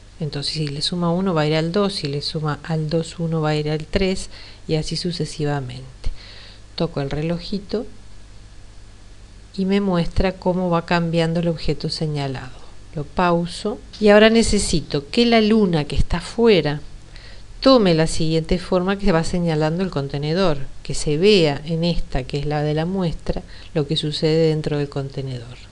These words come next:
Voy al visor de luna, cierro el del contenedor, abro el visor de la luna y elijo aquí este comando que dice: "Luna, parécete a punto".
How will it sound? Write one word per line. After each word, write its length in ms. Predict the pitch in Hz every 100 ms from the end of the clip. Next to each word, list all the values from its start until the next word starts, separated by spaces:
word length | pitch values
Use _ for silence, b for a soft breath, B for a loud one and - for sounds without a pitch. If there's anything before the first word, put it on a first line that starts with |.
| -
Voy 400 | 165 196 208 170
al 100 | 156
visor 460 | 147 - 170 151
de 100 | 151
luna, 420 | 160 185 165 143 151
cierro 400 | - 175 165 147
el 100 | 135
del 100 | 131
contenedor, 760 | 127 131 151 156 175 202 214 254 - - - - - - - - -
abro 240 | - 170 160
el 80 | 147
visor 380 | 143 - 143
de 100 | 147
la 160 | 156 170
luna 400 | 190 214 190 196 208 - - - - - - - - - - - - - - - - - - -
y 120 | 240
elijo 520 | 233 233 - - 247 - - - - -
aquí 380 | - - - 160 - -
este 240 | - -
comando 500 | 180 196 185 185 185
que 120 | 180 170
dice: 380 | 156 - 165
"Luna, 480 | 175 214 226 233 - - -
parécete 720 | 170 170 196 196 208 185 165
a 60 | 156
punto". 680 | - 143 147 147 - -